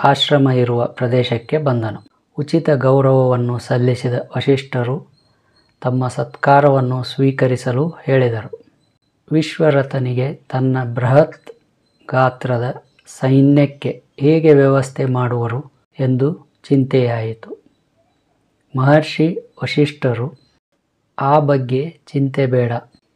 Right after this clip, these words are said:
ತಾನು ಎಲ್ಲವನ್ನೂ ವ್ಯವಸ್ಥೆ ಮಾಡುತ್ತೇನೆ" ಎಂದು ಅಭಯ ನುಡಿದು ತಮ್ಮ ಆಶ್ರಮದಲ್ಲಿದ್ದ ಕಾಮಧೇನುವಾದ ನಂದಿನಿಯನ್ನು ಕರೆದು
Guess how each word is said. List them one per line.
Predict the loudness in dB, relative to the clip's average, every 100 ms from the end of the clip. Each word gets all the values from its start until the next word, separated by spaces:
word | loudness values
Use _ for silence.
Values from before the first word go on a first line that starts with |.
| -6
ತಾನು | -2 2 2 0 -6 _ -2
ಎಲ್ಲವನ್ನೂ | 4 6 6 6 4 2
ವ್ಯವಸ್ಥೆ | 0 0 0 -2 -4
ಮಾಡುತ್ತೇನೆ" | -2 -2 -4 -6 -8 -6 -6 -10 _ _ _ _ _ -4
ಎಂದು | 0 2 0 -4 _
ಅಭಯ | 0 6 6 6
ನುಡಿದು | 4 0 -2 -6 -12 _ _ _ _
ತಮ್ಮ | -2 2 2
ಆಶ್ರಮದಲ್ಲಿದ್ದ | 2 0 0 0 0 2 0 0 -2 -4 -4 -8 -8 _ _
ಕಾಮಧೇನುವಾದ | -2 2 2 2 0 -2 -4 -4 -6 -8 -12 _ -8
ನಂದಿನಿಯನ್ನು | -2 0 0 0 0 -2 -4 -6
ಕರೆದು | -6 -4 -2 -4 -10